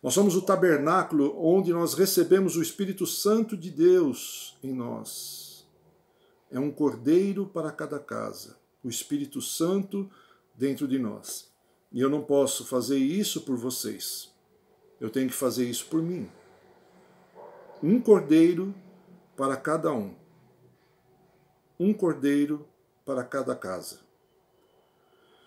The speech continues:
Interessante que no versículo quatro, ele fala assim, no final dele, "Conforme o comer de cada um,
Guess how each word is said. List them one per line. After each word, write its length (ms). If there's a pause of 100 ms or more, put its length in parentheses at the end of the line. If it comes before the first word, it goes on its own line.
(2250)
Interessante 800
que 60
no 80
versículo 520
quatro, 720 (1300)
ele 180
fala 420
assim, 540 (400)
no 120
final 340
dele, 400
"Conforme 760
o 120
comer 680
de 160
cada 400
um, 520